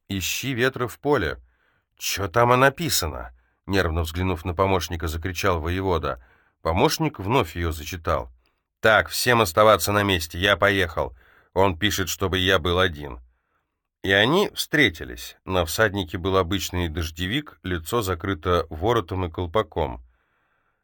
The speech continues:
«Воевода, слушай меня. Твой князь надежно спрятан, так что не ищи, не найдешь. Ты получишь его при условии». «Каком?»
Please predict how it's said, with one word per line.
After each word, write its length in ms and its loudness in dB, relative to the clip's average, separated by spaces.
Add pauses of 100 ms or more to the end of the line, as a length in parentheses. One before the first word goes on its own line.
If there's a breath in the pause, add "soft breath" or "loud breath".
(120)
«Воевода, 720 0
слушай 500 -4
меня. 500 -10 (640)
Твой 260 2
князь 380 2
надежно 480 2
спрятан, 840 -2
так 160 -2
что 180 -10
не 220 -2
ищи, 320 -4
не 100 -2
найдешь. 600 0 (640)
Ты 240 0
получишь 600 2
его 220 0
при 140 -2
условии». 680 0 (800)
«Каком?» 840 0